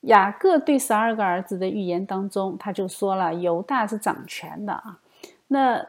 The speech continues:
南国的名字也叫犹大，北国是以色列啊。那大卫王呢，是出自犹大支派，耶稣基督呢，也是犹大的狮子。后来南国犹大被掳之后呢，少数回归，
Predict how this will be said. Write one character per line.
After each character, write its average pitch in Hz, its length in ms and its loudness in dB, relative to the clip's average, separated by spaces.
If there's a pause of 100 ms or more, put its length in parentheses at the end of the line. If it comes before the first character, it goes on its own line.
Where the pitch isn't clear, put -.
南 233 420 4
国 196 260 2
的 190 460 2
名 185 260 -2
字 220 300 -4
也 170 160 -4
叫 185 160 -4
犹 165 320 -10
大， 165 300 -2
北 180 160 0
国 190 160 -2
是 240 120 -2
以 190 160 -4
色 - 220 -8
列 190 240 0
啊。 131 320 -10 (400)
那 240 160 -2
大 240 300 4
卫 302 180 6
王 185 240 2
呢， 208 160 -2
是 208 140 -4
出 208 260 -4
自 196 260 -4
犹 160 220 -6
大 208 240 4
支 - 220 -12
派， - 280 -12 (200)
耶 240 160 2
稣 233 180 0
基 214 160 -6
督 208 160 -4
呢， 208 220 -4
也 175 120 -4
是 156 460 -8
犹 170 240 0
大 185 240 0
的 170 140 -6
狮 - 340 -6
子。 - 300 -14 (1000)
后 311 200 8
来 240 400 6
南 214 280 4
国 240 140 6
犹 208 220 2
大 214 200 0
被 247 220 4
掳 170 160 -4
之 202 180 -4
后 208 140 -4
呢， 185 180 -2
少 - 220 -4
数 180 220 -4
回 180 260 -2
归， 226 420 2